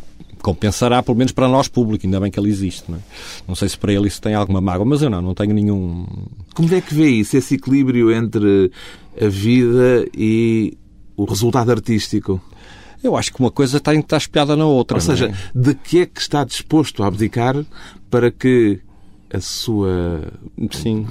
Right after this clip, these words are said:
Speaker 2: performance musical
Speaker 1: Sim, mas
Speaker 2: seja mais
Speaker 1: de nada e de
Speaker 2: intensa?
Speaker 1: tudo, eu diria, porque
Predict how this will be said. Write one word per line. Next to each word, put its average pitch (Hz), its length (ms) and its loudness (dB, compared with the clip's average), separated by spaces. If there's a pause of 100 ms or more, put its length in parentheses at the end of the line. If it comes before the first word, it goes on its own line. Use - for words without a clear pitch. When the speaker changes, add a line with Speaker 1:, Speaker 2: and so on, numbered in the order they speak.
Speaker 2:
performance 127 640 -2
musical 113 560 0
Speaker 1:
Sim, - 400 -2
mas 147 160 0
Speaker 2:
seja 113 580 2
mais 101 640 -2
Speaker 1:
de 127 760 -6
nada 113 320 2
e - 20 2
de 104 80 2
Speaker 2:
intensa? 165 220 2
Speaker 1:
tudo, 143 80 4
eu 113 40 0
diria, 127 280 2
porque - 240 -4